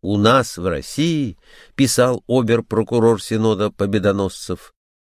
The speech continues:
«все только людьми можно сделать». и всякое дело надобно держать, не отпуская ни на минуту. Как только отпустишь его в той мысли, что все идет само собой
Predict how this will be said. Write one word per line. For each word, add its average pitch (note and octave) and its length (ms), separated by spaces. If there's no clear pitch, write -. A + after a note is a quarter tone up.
«все - 420
только F3+ 480
людьми D3 640
можно F#2+ 440
сделать». C2+ 800
и E2+ 100
всякое E3 600
дело G#2 540
надобно F2+ 760
держать, F2 920
не E3 140
отпуская D3+ 760
ни A#2 320
на G3 260
минуту. E3 920
Как B2+ 300
только G2+ 640
отпустишь - 920
его C3 320
в - 120
той E3 260
мысли, D#3 480
что B2 240
все C3+ 320
идет A#2 260
само A2+ 380
собой F#2 540